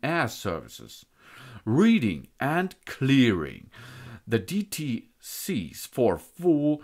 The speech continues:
systems, as well as various reset services, including our reset E P B electronic park brake.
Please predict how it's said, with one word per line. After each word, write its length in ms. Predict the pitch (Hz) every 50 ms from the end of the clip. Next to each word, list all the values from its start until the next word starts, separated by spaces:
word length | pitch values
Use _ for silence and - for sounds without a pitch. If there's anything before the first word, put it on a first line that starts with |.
| - -
systems, 800 | - - - - 196 185 180 - - - 101 82 - 107 - - -
as 260 | - 127 143 127 113
well 420 | 120 127 190 208 196 151 147 160
as 200 | 170 - 147 120
various 500 | 101 95 98 117 151 190 202 208 202 -
reset 400 | - 104 117 123 120 104 98 80
services, 640 | - - - 87 80 - - 78 - 104 101 - -
including 680 | - 156 151 143 - - - 143 170 208 226 208 214 202
our 180 | 190 170 147 139
reset 420 | 135 131 127 120 120 147 165 156 - - 131 113 -
E 160 | - 196 226
P 180 | 214 - 226
B 300 | 220 156 120 110 101 107 -
electronic 640 | - 98 95 - - - 117 110 127 131 123 127
park 400 | - - 120 117 98 92 - -
brake. 400 | - 98 90 78 80 92 107 -